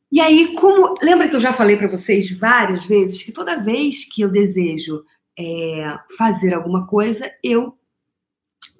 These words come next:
pergunto, como eu não vou matar, né? Como eu não vou sabotar? Ou seja, na verdade, como é que eu vou, como eu posso tá aware, como eu posso tá consciente do que eu tô ainda mais escolhendo, quais as ferramentas que me permitirão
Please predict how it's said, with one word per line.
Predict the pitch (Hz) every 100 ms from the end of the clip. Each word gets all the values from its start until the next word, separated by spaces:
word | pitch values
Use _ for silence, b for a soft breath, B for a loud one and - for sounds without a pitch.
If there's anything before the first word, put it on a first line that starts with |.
| _ _
pergunto, | 302 240 214 214 196 - - _ - -
como | 294 359 370 208 185 -
eu | 208
não | 202 190 185 180
vou | 185
matar, | 170 170 151 143
né? | -
Como | 269 285
eu | 262
não | 220
vou | 208
sabotar? | 202 175 - 139 - -
Ou | -
seja, | - 151 - B B
na | 180
verdade, | 185 208
como | - 277
é | -
que | 277
eu | 208
vou, | 185 240 226 B B B -
como | 294 339
eu | -
posso | 277 - -
tá | -
aware, | 214 180 190 220 233 165 -
como | 214 254
eu |
posso | 262 247 -
tá | 214
consciente | - 254 247 - 214 202 226 285 285 - - B B -
do | 185
que | 202
eu | 190
tô | 190 190 185
ainda | 160 190 185 175
mais | 180 175
escolhendo, | - 170 202
quais | 196 240
as | 233
ferramentas | - 208 202 202 247 -
que | - 208
me | 196
permitirão | 190 202 190 190 - 170